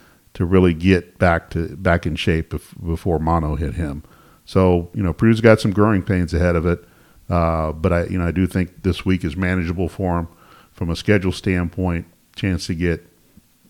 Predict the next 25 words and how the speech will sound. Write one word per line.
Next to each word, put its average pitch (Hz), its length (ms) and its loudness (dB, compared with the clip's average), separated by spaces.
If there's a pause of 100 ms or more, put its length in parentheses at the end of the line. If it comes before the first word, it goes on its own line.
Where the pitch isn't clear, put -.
(920)
uh, 95 380 4 (340)
you 110 100 -2
know, 90 120 -2
healthy 110 480 2
from 92 260 0
a, 82 180 0 (540)
you 92 80 -6
know, 85 80 0
potential 95 480 -2
win 104 180 2
standpoint, 95 640 0
but 95 80 -4
also 85 440 0 (220)
get 98 140 -6
some 95 160 -4
guys, 90 480 0 (640)
uh, 85 220 -6
some 87 180 -10
confidence 98 680 0
and, 85 580 -6
uh, 80 320 -4 (240)
get 85 160 -4
them 85 160 -4
set 92 240 2
up, - 300 -2